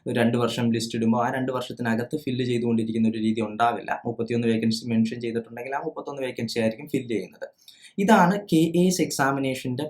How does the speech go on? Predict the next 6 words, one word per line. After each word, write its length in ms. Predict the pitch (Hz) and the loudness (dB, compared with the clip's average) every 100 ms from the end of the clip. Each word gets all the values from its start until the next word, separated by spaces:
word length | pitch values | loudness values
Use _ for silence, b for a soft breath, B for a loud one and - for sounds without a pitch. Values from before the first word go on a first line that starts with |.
| - | -2
പാറ്റേൺ 420 | 120 113 117 113 113 | -2 0 0 -2 -2
പ്രിലിംസ് 380 | 123 131 - 131 | -6 -6 -4 -2
മെയിൻസ് 280 | 127 127 | -2 -4
ഇന്റർവ്യൂവിലേക്ക് 540 | 123 117 120 117 117 117 | -4 -2 0 0 0 0
വരുമ്പോൾ 360 | 110 107 110 98 | -2 0 -4 -4
ഉണ്ടാവുന്നത്. 480 | 92 87 87 - | -6 -6 -8 -10